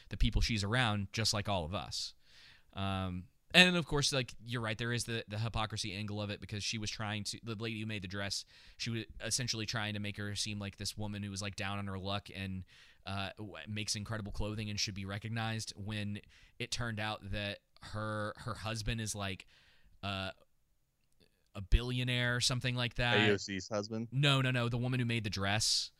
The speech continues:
Speaker 2: Well, A O C's husband is
Speaker 1: Boyfriend.
Speaker 2: also boyfriend.
Speaker 1: Yeah,
Speaker 2: I thought
Speaker 1: I don't
Speaker 2: she was
Speaker 1: th-,
Speaker 2: married,
Speaker 1: I
Speaker 2: but
Speaker 1: don't think she's
Speaker 2: boyfriend.
Speaker 1: married, yeah.
Speaker 2: It, I'm about to find out. I thought she was married.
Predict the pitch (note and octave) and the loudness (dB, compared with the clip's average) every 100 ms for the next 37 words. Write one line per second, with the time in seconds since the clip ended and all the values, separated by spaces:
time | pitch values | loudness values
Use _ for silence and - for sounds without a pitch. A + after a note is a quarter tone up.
0 | - - - - A2 G#2+ D3+ D#3 - F3+ | -20 -20 -18 -2 0 2 2 2 0 -6
1 | E3 G2 G2+ - F#2+ F#2 F#2 - - G2+ | -4 -2 -2 -2 -2 -2 -4 -8 -8 8
2 | F#2+ G2 G#2 D#2 F#2 E2+ F2 - - _ | 10 12 8 4 0 0 -4 -10 -20 _
3 | - _ - - A2 G#2+ G#2 E2+ E2 E2+ | -20 _ -20 -16 0 2 2 0 -6 -8
4 | _ - G2 - A#2+ A#2 A#2+ F2 F2+ F2 | _ -6 -6 -2 2 2 2 0 -2 0
5 | G2 G2 B2 C3 F2+ F2+ E2+ E2+ F2 F2 | 2 4 6 6 4 2 2 0 2 0
6 | F2+ - - - - - - A2+ - - | -2 -8 -20 -20 -20 -18 -4 -4 -4 -16
7 | - C#3+ G#2+ - - E2+ F2+ - - B2+ | -6 -4 -4 -6 -8 -8 -6 -10 -6 -2
8 | - - - - - - | 0 -2 -4 -12 -10 -10